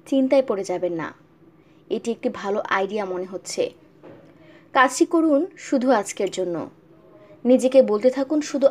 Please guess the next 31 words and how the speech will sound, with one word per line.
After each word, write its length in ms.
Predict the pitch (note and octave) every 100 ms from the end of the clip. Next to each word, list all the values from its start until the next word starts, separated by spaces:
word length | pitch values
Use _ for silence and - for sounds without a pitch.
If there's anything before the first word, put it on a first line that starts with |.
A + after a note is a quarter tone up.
| -
আজকের 400 | G3+ - D#4 C4
জন্য 220 | D#4 D#4
আমি 220 | D4 D4+ D4+
অন্য 260 | A3 B3
কিছু 240 | C#4 D#4+ F4
করার 260 | A#3+ A#3+ C4+
আগে 360 | A#3+ B3+ C#4 E4 - - -
সবচেয়ে 400 | - C#4+ C#4 E4
কঠিন 340 | - C4 D#4 D4
কাজটির 380 | C4+ A3 - A#3
জন্য 240 | A3 A#3
প্ল্যান 300 | - G3+ G3
করব, 420 | A3+ B3 G#3 B3+ - _ _ _ _
প্রস্তুতি 440 | B3+ B3 - A3+
নেব 320 | A#3+ G#3 G3+ F4 - _ _ -
এবং 200 | C4+ E4
কাজটি 320 | B3 A3+ D4
শুরু 260 | - B3 A#3
করে 220 | A3 F3+
দেব।" 280 | E3+ D3 - _ _ _ _ _ _ _ _ _
আপনার 300 | - G3 A3+
জীবনে 320 | G3+ G#3+ A3+ A3+
যে 120 | A#3
পার্থক্য 520 | - F#3 - C4 C#4
তৈরি 200 | C#4 D4
হবে, 360 | E4 F4+ C4 F#4 - _ _ _ _
তাতে 220 | G3+ G3
আপনি 200 | A3+ C#4 C4
অবাক 320 | F#3+ G3+ A3
হয়ে 180 | - F#3
যাবেন। 340 | F3+ E3 D3